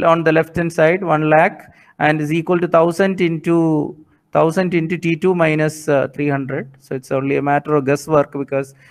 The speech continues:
uh, one lakh divided by thousand, that is, uh, hundred. So T two minus, uh, three hundred is equal to hundred.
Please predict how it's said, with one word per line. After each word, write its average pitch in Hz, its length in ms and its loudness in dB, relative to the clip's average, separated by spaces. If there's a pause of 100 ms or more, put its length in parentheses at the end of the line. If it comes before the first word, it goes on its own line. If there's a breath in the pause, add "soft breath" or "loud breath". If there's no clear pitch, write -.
(340 soft breath)
uh, 139 280 4 (100)
one 156 180 2
lakh 170 360 2 (200)
divided 160 480 2
by 160 400 4 (140)
thousand, 156 460 2
that 147 300 0
is, 151 260 -4
uh, 139 280 4
hundred. 160 580 0 (300 soft breath)
So 151 240 0
T 170 220 -4
two 214 180 0
minus, 175 600 0
uh, - 260 0 (120)
three 165 160 0
hundred 175 600 0 (680)
is 143 180 -4
equal 170 320 0
to 226 80 2
hundred. 143 420 -4